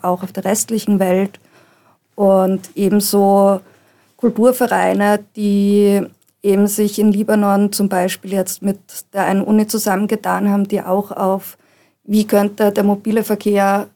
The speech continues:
in Zukunft ausschauen, beschäftigen. Also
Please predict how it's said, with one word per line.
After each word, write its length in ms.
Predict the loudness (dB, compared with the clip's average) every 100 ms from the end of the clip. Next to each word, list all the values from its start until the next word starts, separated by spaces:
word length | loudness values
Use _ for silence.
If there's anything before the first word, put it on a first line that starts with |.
| _ _
in 120 | -8
Zukunft 460 | -6 -4 -4 -4 -4
ausschauen, 640 | -2 0 0 0 2 0 -4 _ -4
beschäftigen. 840 | -2 0 -2 -2 -4 0 0 2 0
Also 540 | -2 -2 0 0